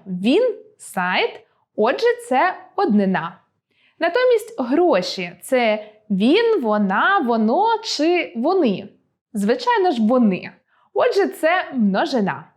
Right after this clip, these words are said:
Цікаво, що є іменники, які утворюють числові пари: сайт, однина, він, сайти, множина, вони. А також є такі, які мають лише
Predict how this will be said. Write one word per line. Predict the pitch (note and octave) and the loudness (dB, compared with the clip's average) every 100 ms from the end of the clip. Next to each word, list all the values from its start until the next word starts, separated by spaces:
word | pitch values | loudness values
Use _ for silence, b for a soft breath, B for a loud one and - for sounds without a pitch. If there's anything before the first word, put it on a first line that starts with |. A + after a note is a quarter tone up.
| _ _ _ _ | _ _ _ _
Цікаво, | C5+ C#5+ G3 F3+ E3 - | -4 0 0 0 -6 -12
що | - D#4+ | -4 2
є | F#4+ | 2
іменники, | A4 G#4+ G#4 F#4+ F#4+ F4 | 2 2 0 0 0 0
які | E4+ E4 | 0 0
утворюють | D#4+ C#4 C4+ E4+ D#4+ C#4+ - | 0 -2 0 2 2 0 -4
числові | D4 C#4+ D4+ C#4+ | -6 -2 0 0
пари: | D#4 A3 F3+ E3 D#3+ C4+ A#4+ - _ | -2 -2 -2 0 0 -2 -2 -8 _
сайт, | - - A#3+ G#3 G3+ - _ | -8 -2 -2 -2 -6 -18 _
однина, | - G#3+ G3+ G3+ G3 F3+ E3 - _ G3 | -2 2 2 0 0 -2 -4 -8 _ -12
він, | F3+ G3+ G4 B4 - _ | -4 0 0 0 -6 _
сайти, | - - A#3+ G#3 F#3+ G3+ D#4+ G4 A#4+ - - _ | -20 -6 -2 0 -2 -2 0 0 -2 -8 -20 _
множина, | A#3 A3 A#3+ G#3 G3+ A3+ F4+ G4+ - _ | 0 0 0 0 0 0 0 -4 -12 _
вони. | G3+ C#4 F#4+ B3 F3+ - _ _ _ _ | -2 2 2 2 -2 -10 _ _ _ _
А | - G3 | -4 -4
також | G3 F#3 - A#4 C5+ D#4+ | -2 -4 -2 0 0 0
є | B3 A#3+ | 0 0
такі, | A3 G#3 - A4+ E4 | -2 -6 -2 2 2
які | D4 D#4 | 0 -2
мають | D#4+ F4 F4+ F4 | 0 0 0 -4
лише | - F#4 A#4+ - F4 G#3 | -2 0 0 0 0 0